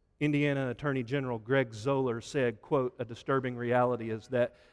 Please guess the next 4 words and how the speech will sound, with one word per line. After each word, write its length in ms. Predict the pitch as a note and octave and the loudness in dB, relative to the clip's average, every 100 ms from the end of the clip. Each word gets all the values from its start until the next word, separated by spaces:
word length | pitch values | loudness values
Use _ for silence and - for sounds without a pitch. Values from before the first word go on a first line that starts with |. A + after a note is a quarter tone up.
| - | 2
at 200 | C#3 - | 2 2
such 400 | - D3 - - _ | -2 -2 -2 -10 _
sports 520 | - - C#3+ C3+ - - A2 | -20 -8 0 0 0 -10 0
gatherings, 720 | C3+ B2+ A2+ A2 A#2 A#2 _ | 2 2 0 -6 -10 -18 _